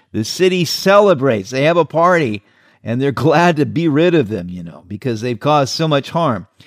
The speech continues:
The blessing of the upright will exalt this city, and the mouth of the wicked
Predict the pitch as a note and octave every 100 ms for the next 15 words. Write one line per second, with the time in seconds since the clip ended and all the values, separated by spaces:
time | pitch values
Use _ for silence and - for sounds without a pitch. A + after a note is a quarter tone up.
0 | _ - C#3 A#2 D#3 G3+ B3 - B2+ C#3+
1 | - A#2+ C3 - D#3 F#3+ A3+ A#3+ B3 -
2 | _ _ _ - C3 C3+ B2 G#2 D#3+ G3
3 | - E3+ - E3+ E3 - A#2+ A#2 A2 A#2+
4 | F#3+ D4+ A#3 G#2+ - - A#2 G#2 G#2 G#2+
5 | G#2 G#2+